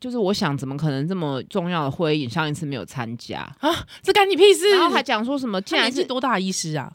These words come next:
Speaker 1: 我觉得五十几。
Speaker 2: 看。
Speaker 1: 就是那种传统老
Speaker 2: 我知道。算是你学长辈，对不对？
Speaker 1: 算是老师了。
Speaker 2: 哦，老师辈了。
Speaker 1: 因为大十，十几岁就会算老师辈。
Speaker 2: OK，OK。
Speaker 1: 然后，但总之就是他就是说，
Speaker 2: 说三道四。
Speaker 1: 所以他也不好意思要求我什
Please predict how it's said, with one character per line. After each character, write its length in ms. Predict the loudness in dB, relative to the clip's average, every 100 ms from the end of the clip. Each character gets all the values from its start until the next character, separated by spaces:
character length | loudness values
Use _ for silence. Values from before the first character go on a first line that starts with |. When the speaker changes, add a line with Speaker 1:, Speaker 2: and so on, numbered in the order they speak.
| _
Speaker 1:
我 100 | -2
觉 80 | 2
得 60 |
五 100 | 2
十 180 | 2 -2
几。 360 | -10 -14 -16 -18 _
Speaker 2:
看。 720 | -18 -10 -6 -4 -2 -4 -6 -10 -16 -12
Speaker 1:
就 100 | -8
是 80 | -4
那 140 | -2
种 260 | -2 -6 -10
传 280 | -4 -2 -2
统 120 | -4
老 60 |
Speaker 2:
我 80 | -6
知 80 | -2
道。 340 | 0 0 -4 -14 -16 -14 -14 -16 -18 -20 -20 -16
算 240 | 0 2 2
是 60 |
你 180 | 2 -2
学 320 | -2 0 0
长 240 | 0 -2 -6 -8
辈， 140 | -8
对 200 | -8 -10
不 60 | -10
对？ 120 | -14 _ _ _
Speaker 1:
算 160 | 0 0
是 100 | 2
老 220 | 0 0
师 420 | -4 -4 -4 -2
了。 120 | 0 0
Speaker 2:
哦， 80 |
老 180 | 0 -2
师 220 | -2 -4
辈 220 | -2 0 0
了。 60 |
Speaker 1:
因 60 | 0
为 60 |
大 240 | -2 -2 -4
十， 240 | -6 -8
十 260 | -8 -8 -8
几 160 | -8
岁 300 | -6 2 2
就 160 | 2 0
会 80 | 2
算 200 | 2 0
老 180 | -2 -4
师 220 | -6 -4
辈。 60 | -4
Speaker 2:
OK，OK。 500 | -4 -6 -8 -8 -4
Speaker 1:
然 80 |
后， 80 | -4
但 180 | -2 -6 -4
总 260 | -8 -8
之 260 | -12 -10 -6
就 160 | -4
是 200 | -6 -6
他 580 | -2 2 4 6 4 2
就 160 | -4 -8
是 200 | -8 -8
说， 680 | -8 -6 -2 0 -2 -4 -6
Speaker 2:
说 120 | -4
三 80 | -2
道 0 |
四。 20 |
Speaker 1:
所 80 | -2
以 40 |
他 200 | 0 -2
也 100 | -2
不 120 | -4 -4
好 220 | -2 -2
意 40 |
思 140 | -4 -4
要 160 | -2
求 200 | -2 -6
我 120 | -8 -10
什 160 | -12